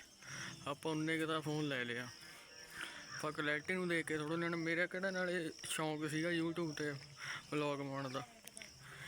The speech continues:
ਇਹ ਤਾਂ ਮੈਂ ਉੱਦਾਂ ਹੀ ਬਣਾਉਣ ਲੱਗ ਗਿਆ। ਮੈਂ ਕਿਹਾ ਚੱਲ ਇੱਕ ਅੱਧਾ ਬਣਾ ਲਿਆ ਕਰਾਂਗੇ, ਅਕਾਊਂਟ ਬਣਾ ਲੈਂਦੇ ਹਾਂ, ਵੀ ਬਲੌਗ ਸ਼ੁਰੂ ਕਰ ਲੈਂਦੇ ਹਾਂ। ਤੇ ਕਈ ਕਹਿ ਦਿੰਦੇ ਨੇ, "ਬਾਈ ਜੀ ਫੋਨ, iPhone ਲੈ ਲਓ, ਇਹ ਲੈ ਲਓ।"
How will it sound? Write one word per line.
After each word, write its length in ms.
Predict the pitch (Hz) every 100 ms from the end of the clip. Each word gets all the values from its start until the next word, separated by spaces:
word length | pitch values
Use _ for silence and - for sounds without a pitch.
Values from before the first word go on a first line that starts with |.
| - 151
ਇਹ 80 |
ਤਾਂ 120 | 151 170
ਮੈਂ 120 | 170
ਉੱਦਾਂ 300 | 151 135 156
ਹੀ 60 |
ਬਣਾਉਣ 340 | 156 151 147 143
ਲੱਗ 180 | 123 120
ਗਿਆ। 180 | 127
ਮੈਂ 180 | 127 131
ਕਿਹਾ 180 | 135 139
ਚੱਲ 100 | 131
ਇੱਕ 1500 | 127 - - - - - 226 - - - - - - - -
ਅੱਧਾ 300 | 139 143 151 127 - 147
ਬਣਾ 300 | 139 135 135
ਲਿਆ 180 | 139
ਕਰਾਂਗੇ, 380 | 139 143 151 151
ਅਕਾਊਂਟ 280 | 139 135 135
ਬਣਾ 240 | 131 131
ਲੈਂਦੇ 320 | 123 127 131 131
ਹਾਂ, 100 | 135 - - - - - -
ਵੀ 60 | 139
ਬਲੌਗ 400 | 131 135 131 -
ਸ਼ੁਰੂ 280 | 131 135 147
ਕਰ 200 | 139 123
ਲੈਂਦੇ 280 | 123 123
ਹਾਂ। 120 | 135 170 - - - - - - - - - - - -
ਤੇ 180 | - - - - - - - - - - - - - -
ਕਈ 140 | 135 139
ਕਹਿ 220 | 143 147
ਦਿੰਦੇ 240 | 165 156
ਨੇ, 120 | 151
"ਬਾਈ 240 | 139 139 143
ਜੀ 140 | 151
ਫੋਨ, 460 | 139 139 135 135 135
iPhone 300 | 127 135 131
ਲੈ 160 | 131
ਲਓ, 260 | 131 127 123
ਇਹ 60 | 139
ਲੈ 100 | 131
ਲਓ।" 140 | 131